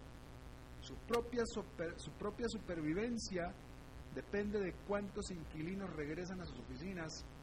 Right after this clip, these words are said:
para el largo plazo. Bueno, este lunes se reunieron frente a frente,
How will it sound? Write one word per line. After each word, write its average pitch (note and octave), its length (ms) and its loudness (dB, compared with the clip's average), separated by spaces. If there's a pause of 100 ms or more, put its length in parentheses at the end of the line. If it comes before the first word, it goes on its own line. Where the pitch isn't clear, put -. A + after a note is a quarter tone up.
(400)
para F3+ 280 4
el F3 140 0
largo C#3 520 2 (220)
plazo. C3+ 540 -2 (3500)
Bueno, G#3+ 160 4
este A3+ 160 2
lunes A#3 260 2
se A3 80 2
reunieron F#3+ 640 2
frente A3+ 500 2
a G3 60 2
frente, A3 600 -2